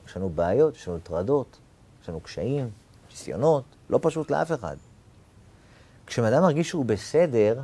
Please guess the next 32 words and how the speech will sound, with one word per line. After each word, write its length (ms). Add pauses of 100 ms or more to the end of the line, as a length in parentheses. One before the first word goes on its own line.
(140)
הוא 100
אומר, 160
"לא 220
חטאתי", 640 (800)
אז 160
בעצם 480
יש 160
מישהו 240
אחר 240
שפה 300
לא 100
בסדר. 480
מי 180
זה? 180 (680)
בורא 200
עולם. 240 (480)
אז 140
למה 200
היה 100
קול 240
על 80
הפנים? 360 (2500)
"הנני 340
נשפט", 960
אומר 260
הקדוש 360
ברוך 160
הוא, 80
"נשפט 480
אותך". 540
נשפט 540
זה 240